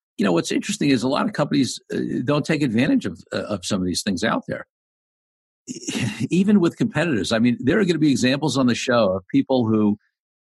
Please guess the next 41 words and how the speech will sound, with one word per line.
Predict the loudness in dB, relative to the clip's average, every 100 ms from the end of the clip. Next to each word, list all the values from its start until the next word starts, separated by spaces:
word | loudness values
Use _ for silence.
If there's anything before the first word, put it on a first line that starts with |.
| _ _ _ -8
uh, | -2 0 2 0 -4 _ -2
you | 0
know, | 2
you, | 2 2 4
you | 2
think | 4 0 0 0
that | -2 0
they're, | 0 0
what, | 0 -2 -2
what | -2
are | 0
they | 0
doing? | 2 0 0 -2
They're | -2 0
doing | 2 2
deals | 0 2
with | -2
competitors, | -4 -4 -2 -4 -6 -4
but | -4
it | -2
strategically | -4 -4 -6 -4 -2 -2 0 2
makes | 2 0 0
sense | -2 -2 -4
for |
both | -2 -2 -2
sides. | -2 -2 -6 -18 _ _ _ _ _ _ _ _ _ _
So | -2 0
that | 0 2
brings | 0 0
us | 0
to | 2 2
the | 2
concept | -2 -2 -2 -4 -4
of | -6
strategic | -6 0 0 2 0 0
alliance. | 2 2 0 -2 -4 -2
We'll | 0
hear | 0
that | 0 0
a |
lot, | -2 -6